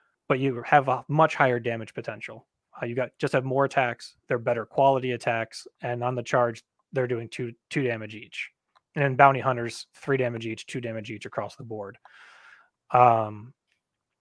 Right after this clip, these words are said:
and the big thing is all you care about is number of attacks. You're gonna put poison weapons from the Skink Star Priest on one of these units. You're gonna send them in. Twenty attacks hitting on threes, or twenty-one attacks hitting on threes. Seven of them are going,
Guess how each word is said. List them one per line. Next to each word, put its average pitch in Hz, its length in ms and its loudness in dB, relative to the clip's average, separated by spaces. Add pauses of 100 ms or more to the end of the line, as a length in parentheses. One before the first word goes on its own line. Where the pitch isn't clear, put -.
(140)
and 143 140 2
the 131 40 4
big 165 280 4
thing 113 360 -2 (280)
is 120 460 2
all 151 120 6
you 151 140 0
care 175 180 6
about 131 220 4
is 117 100 -4
number 113 260 -6
of 107 60 -8
attacks. 107 480 -6
You're 127 100 0
gonna 139 120 2
put - 200 -4
poison 135 380 -2
weapons 123 400 -4
from 120 220 -6
the 113 60 -6
Skink 120 280 -8
Star 131 240 2
Priest 120 280 -8
on 120 120 -8
one 113 140 -6
of 110 60 -8
these 110 180 -8
units. 107 440 -12 (200)
You're 127 80 -6
gonna 123 140 -4
send 131 240 0
them 131 120 -2
in. 104 200 -8 (1080)
Twenty 143 220 6
attacks 139 300 6
hitting 135 200 0
on 135 120 -2
threes, 110 500 -10 (140)
or - 80 -8
twenty-one 123 340 -2
attacks 113 280 -2
hitting 117 160 -2
on 117 100 -4
threes. 107 400 -12 (680)
Seven 123 320 2
of 117 100 -4
them 117 180 -2
are 113 40 -6
going, 110 380 -6